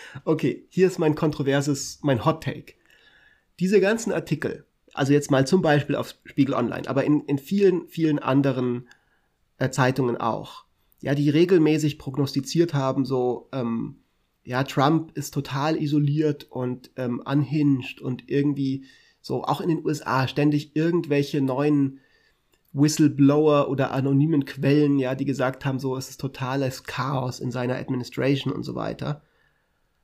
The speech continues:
Ähm, zum einen hat das, gab das keinen wirklichen analytischen Mehrwert und zum zweiten sind viele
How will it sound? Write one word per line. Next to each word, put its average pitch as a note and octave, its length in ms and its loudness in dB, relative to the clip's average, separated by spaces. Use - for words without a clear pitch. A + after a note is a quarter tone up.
Ähm, C3+ 400 2
zum D#3+ 200 0
einen G3 320 2
hat F#3+ 140 -4
das, - 260 -6
gab C#3+ 240 -2
das D#3 220 -2
keinen D#3+ 360 -2
wirklichen D3+ 380 -6
analytischen C#3 520 -2
Mehrwert C#3+ 500 -2
und C#3 100 -2
zum C#3 160 -4
zweiten D3 560 -2
sind C#3 220 -2
viele A3 320 2